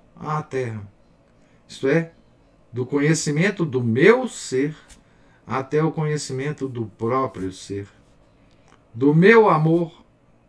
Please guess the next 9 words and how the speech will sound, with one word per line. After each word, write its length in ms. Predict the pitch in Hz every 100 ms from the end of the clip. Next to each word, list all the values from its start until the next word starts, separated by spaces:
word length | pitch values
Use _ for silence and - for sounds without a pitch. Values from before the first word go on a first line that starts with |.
| -
ao 200 | 139 143
amor 500 | 135 127 165 170 - _ _ _ _ _ _
pelo 220 | - 139 127
próximo, 540 | 110 107 107 - 92 98 _ _ _ _ _ _ _ _ _ _ _ -
e 100 | 165
sempre 580 | - 190 214 208 196
com 340 | 180 170 170 -
humildade. 880 | - 165 147 131 101 110 107 90 90 _ _ _ _ _ _ _ _ _ _ _ _ _ _ _ _ _ -
Prudentemente, 1160 | 156 156 143 190 175 170 180 202 190 - 175